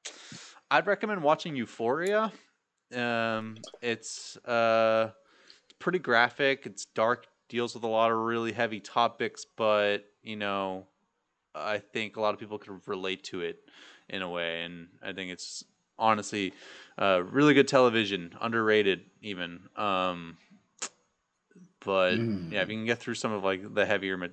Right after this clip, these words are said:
Speaker 1: I mean, it's a heavy show. There's no way around it. It's a heavy show, but I recommend it. Um,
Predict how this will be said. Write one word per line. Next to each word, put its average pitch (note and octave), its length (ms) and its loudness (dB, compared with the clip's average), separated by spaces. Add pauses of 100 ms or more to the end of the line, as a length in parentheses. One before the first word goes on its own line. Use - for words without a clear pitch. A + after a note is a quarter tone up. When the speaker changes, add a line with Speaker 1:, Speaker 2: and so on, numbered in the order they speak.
Speaker 1:
I A#2+ 40 -8
mean, B2 160 -2
it's C#3 220 4
a C#3+ 100 6
heavy B2+ 240 4
show. F2 280 -2 (420)
There's B2 260 -2
no B2 580 4
way A2+ 300 2
around G#2 380 4
it. F#2+ 180 0
It's G2+ 300 0
a G2+ 80 0
heavy G2 260 0
show, A#2 460 2 (580)
but A2 320 6 (220)
I G#2+ 140 2
recommend G#2 520 -6
it. E2 140 -16 (880)
Um, A#2+ 1160 0